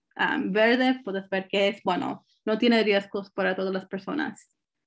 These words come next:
Naranja es un importante color porque es cuando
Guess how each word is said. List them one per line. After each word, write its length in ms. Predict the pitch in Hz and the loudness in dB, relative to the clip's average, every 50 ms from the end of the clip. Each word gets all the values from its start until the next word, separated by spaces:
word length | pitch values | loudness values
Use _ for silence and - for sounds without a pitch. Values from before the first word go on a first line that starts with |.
| _ _ _ _ _ _ _ _ - | _ _ _ _ _ _ _ _ 0
Naranja 580 | 220 220 220 220 220 226 226 233 277 277 269 | 2 4 4 4 4 2 4 4 6 6 6
es 140 | 277 285 - | 6 4 2
un 120 | 220 214 | -2 -2
importante 600 | 208 208 196 196 214 196 - 196 202 196 214 214 | 0 -2 -4 -4 -8 -8 -6 -8 -8 -6 -8 -4
color 380 | - 196 180 196 233 285 294 - | -2 0 0 2 2 0 0 2
porque 340 | - 220 208 202 - 208 190 | 2 2 2 2 0 0 0
es 140 | 202 202 - | 0 -2 -2
cuando 580 | - 208 214 220 220 220 220 220 214 214 - | -4 -2 2 2 2 2 2 0 0 -2 -6